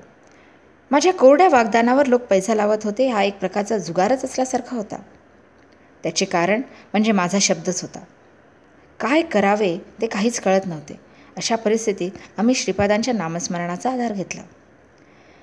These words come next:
माझी ती पण योग्यता नाही असे वाटले. मी एक मोठा ज्योतिषी आहे, दैवी शक्ती संपन्न आहे असा प्रचार होतच होता, परंतु मी मात्र दिव्य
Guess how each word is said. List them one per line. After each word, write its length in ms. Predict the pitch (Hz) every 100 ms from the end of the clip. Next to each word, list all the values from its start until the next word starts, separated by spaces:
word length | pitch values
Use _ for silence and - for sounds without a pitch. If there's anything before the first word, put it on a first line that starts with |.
| _ _ _ -
माझी 260 | 247 262 339
ती 80 | 330
पण 160 | 339
योग्यता 380 | 339 302 294 294
नाही 280 | 262 233 311
असे 180 | 277 240
वाटले. 320 | 196 - 160 - - _ _ -
मी 180 | 202 262
एक 200 | - 254
मोठा 220 | 214 208 208
ज्योतिषी 500 | 180 170 202 - 202
आहे, 240 | 196 185
दैवी 360 | 170 165 175 214
शक्ती 340 | 214 196 226
संपन्न 440 | 202 170 170 214
आहे 300 | 196 185 190 196 - - -
असा 220 | - -
प्रचार 480 | 339 220 190 247 294
होतच 360 | 208 202 294 285
होता, 240 | 202 - - - - - _ _ _ _ - - -
परंतु 280 | 247 269 220
मी 200 | 202 262
मात्र 380 | 226 170 175 202 - - - -
दिव्य 440 | 175 269 254 294